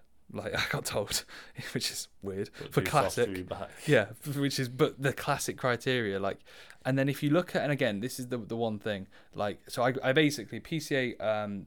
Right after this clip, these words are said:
Speaker 1: P C A Universe, I got fourth in the classic class, I got, I,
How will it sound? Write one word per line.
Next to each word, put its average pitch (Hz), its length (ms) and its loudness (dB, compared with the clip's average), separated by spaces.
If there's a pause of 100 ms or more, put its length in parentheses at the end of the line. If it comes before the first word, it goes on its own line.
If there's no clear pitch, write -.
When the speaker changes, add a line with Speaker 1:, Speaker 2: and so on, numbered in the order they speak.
(100)
Speaker 1:
P 147 140 -4
C 135 140 -2
A 131 40 2
Universe, 113 560 0
I 107 60 -6
got - 180 -8
fourth 113 560 -2
in 110 120 -8
the 101 60 -10
classic 101 380 -8
class, - 320 -8 (380)
I 107 80 -2
got, - 180 -4
I, 123 160 4